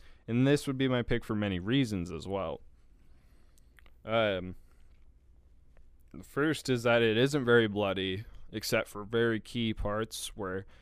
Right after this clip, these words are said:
it's effective. Uh, then the story is focused and laid out s-, incredibly well. However, we're not judging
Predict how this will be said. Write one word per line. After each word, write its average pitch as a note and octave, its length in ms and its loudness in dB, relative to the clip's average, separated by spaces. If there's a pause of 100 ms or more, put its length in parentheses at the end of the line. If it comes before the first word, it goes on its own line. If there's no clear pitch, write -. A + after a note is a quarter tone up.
(180)
it's F#2+ 160 -8
effective. G#2+ 680 -2 (1120)
Uh, F#2+ 400 0 (300)
then A#2 200 0
the G#2+ 60 0
story E3 420 6
is A#2 100 0
focused B2 560 2
and G#2+ 140 -2
laid A2 220 2
out G#2 360 0
s-, - 280 -10
incredibly A2 580 -2
well. F2+ 420 -4 (460)
However, B2 500 6 (520)
we're B2 80 4
not D3 180 8
judging B2+ 520 6